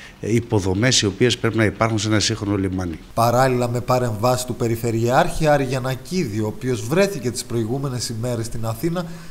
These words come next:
Speaker 2: σύντομα θα ξεκινήσουν και πάλι τα έργα στο λιμάνι Φίλιππος Β. Η προκήρυξη για το έργο θα γίνει στα μέσα Ιουλίου, ενώ αναμένεται η υπογραφή της σύμβασης να γίνει μέχρι το τέλος του δύο χιλιάδες δεκατρία.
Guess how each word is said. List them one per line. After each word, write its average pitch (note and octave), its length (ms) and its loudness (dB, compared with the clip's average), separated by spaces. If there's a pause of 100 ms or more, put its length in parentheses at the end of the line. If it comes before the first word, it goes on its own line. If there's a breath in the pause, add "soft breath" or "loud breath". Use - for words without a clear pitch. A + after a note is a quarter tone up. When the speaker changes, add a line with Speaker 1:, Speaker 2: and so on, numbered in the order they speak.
Speaker 2:
σύντομα G3+ 540 0
θα D3+ 80 2
ξεκινήσουν B2+ 640 -4
και B2 120 -2
πάλι F#3 500 4
τα C#3 160 6
έργα E3+ 220 2
στο D#3+ 160 -2
λιμάνι D3 460 0
Φίλιππος D3+ 560 0
Β. G#2 80 -4 (600)
Η A#2+ 60 -4
προκήρυξη B2 680 -2
για A#2 160 -2
το A#2+ 140 0
έργο E3 320 2 (300 loud breath)
θα F#3+ 80 4
γίνει G3 220 2
στα D3+ 320 4
μέσα F#3 280 4
Ιουλίου, C#3+ 480 2
ενώ A2 220 0
αναμένεται D3+ 680 -2 (200 loud breath)
η F#3 140 4
υπογραφή F3+ 540 2
της C#3+ 200 -4
σύμβασης E3 500 0
να C#3 140 0
γίνει D#3 320 -2
μέχρι C3+ 300 -2
το A2+ 160 -4
τέλος E3+ 400 4
του C3+ 220 -4
δύο G3+ 180 2
χιλιάδες B2+ 500 0
δεκατρία. A2 560 -4